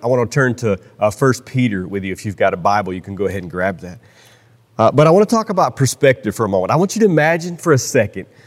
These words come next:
that you were born in nineteen hundred, right? That you were born in nineteen hundred. Now, I know that would, uh, today make you a hundred and twenty, but just imagine with me that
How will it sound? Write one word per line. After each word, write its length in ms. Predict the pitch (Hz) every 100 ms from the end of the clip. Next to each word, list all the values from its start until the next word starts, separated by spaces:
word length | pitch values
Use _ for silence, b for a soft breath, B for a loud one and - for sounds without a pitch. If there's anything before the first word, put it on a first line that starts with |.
| b b
that 160 | 127 127
you 140 | 156
were 100 | 160
born 480 | 117 101 135 143 139
in 240 | 107 107 104
nineteen 760 | 113 135 110 147 131 131 120
hundred, 520 | 117 - 101 87 - _ _ _ _ _ _ _ _ _ _ _
right? 220 | - 104
That 180 | 113 113
you 60 | 131
were 60 |
born 260 | 110 113 107
in 40 |
nineteen 300 | 107 110 120
hundred. 180 | 110 92
Now, 140 | 110
I 80 | 135
know 240 | 147 147 139
that 180 | 135
would, 140 | 120 107 B B -
uh, 320 | 107 101 104
today 340 | 101 127 113 117
make 220 | 113 113
you 80 | 110
a 40 |
hundred 240 | 117 107
and 80 | 110
twenty, 320 | 113 104 92 B B
but 160 | 123 117
just 240 | 170 190
imagine 440 | 202 175 160 147 147
with 140 | 139
me 180 | 117 110
that 200 | 104